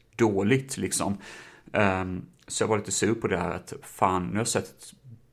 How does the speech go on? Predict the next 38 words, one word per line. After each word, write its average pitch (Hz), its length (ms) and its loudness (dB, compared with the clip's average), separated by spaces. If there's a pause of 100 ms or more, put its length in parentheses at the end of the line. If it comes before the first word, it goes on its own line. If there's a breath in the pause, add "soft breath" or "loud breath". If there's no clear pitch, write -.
(160)
liksom, 90 600 -6 (560 soft breath)
dels 104 440 4
Last 90 320 0
of 90 60 -4
Us, 123 180 -2
som - 160 -4
är 87 40 -2
en 87 60 -4
väldigt 90 380 -8 (720)
mörk 98 720 0
berättelse, 110 500 0 (540 loud breath)
och 101 180 4
dels 101 500 2
The 95 100 2
Hallow, 95 460 2
som 110 180 0
inte 98 140 -4
heller 107 260 2
är 110 60 2
särskilt 90 340 -2
ljus 107 420 0
berättelse, - 380 -8
liksom. - 180 -8 (340 loud breath)
Så 120 120 -2
man 117 100 4
bara - 80 6
sitter 104 280 0
och 98 60 2
bara, 95 120 4
"Okej, 110 380 -2
det 98 100 -2
här 101 160 2
var 101 120 2
ju, 92 220 0 (400)
ja, - 240 -2 (100)
vad 101 180 4
det 98 80 4
var." 87 240 2